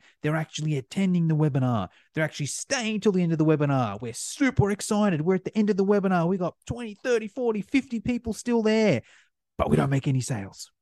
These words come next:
What did we do wrong and how do we fix it? And I know a, a lot of it probably depends on those first four points there, if you've done all them right. Um, but assuming you have,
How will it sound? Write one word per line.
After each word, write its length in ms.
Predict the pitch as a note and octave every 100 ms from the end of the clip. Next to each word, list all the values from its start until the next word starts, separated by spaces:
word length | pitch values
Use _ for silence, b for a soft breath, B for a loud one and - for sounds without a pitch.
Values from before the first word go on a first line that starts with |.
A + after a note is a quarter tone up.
| _ _ _ _
What 180 | A#2 C3+
did 100 | C#3+
we 80 | C3+
do 140 | C3 B2
wrong 220 | A#2+ A#2
and 80 | G#2+
how 100 | A2+
do 60 | G#2+
we 80 |
fix 260 | A2 G2+ -
it? 80 | - _ _ _ _ _ _ _ _ _ _ _
And 120 | D3 D3+
I 100 | D3+
know 240 | E3 D3+
a, 120 | C#3+ -
a 120 | D#3
lot 180 | D3 D#3
of 60 | D3
it 120 | C#3
probably 360 | D#3 B2+ C3 A#2+ A2+
depends 380 | B2+ D3+ C3 C3
on 120 | A#2+
those 220 | A#2+ A#2
first 440 | - C#3+ C3 - -
four 220 | C#3+ C3
points 400 | - D#3+ B2 -
there, 280 | C3+ C3 A2
if 100 | B2+
you've 120 | C3
done 180 | A#2+ A#2+
all 160 | B2 A#2+
them 180 | B2+
right. 240 | A2+ A#2+ F#3+ B B B -
Um, 360 | C3 B2+ B2
but 120 | A#2 C3+
assuming 400 | - F3+ D#3 C3+
you 100 | A2+
have, 380 | D#3+ C3 F3